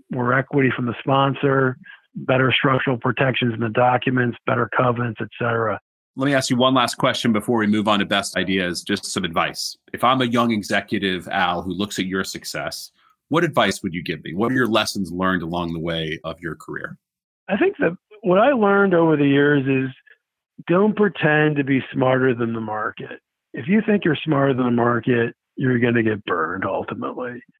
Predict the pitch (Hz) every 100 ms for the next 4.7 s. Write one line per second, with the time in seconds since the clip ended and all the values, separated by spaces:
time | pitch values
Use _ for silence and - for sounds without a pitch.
0 | _ 90 90 87 - - - 95 92 92
1 | 87 - 85 98 95 82 82 78 82 78
2 | - 90 87 87 87 85 90 101 95 101
3 | 101 95 87 90 87 87 82 90 87 82
4 | - 90 82 78 87 82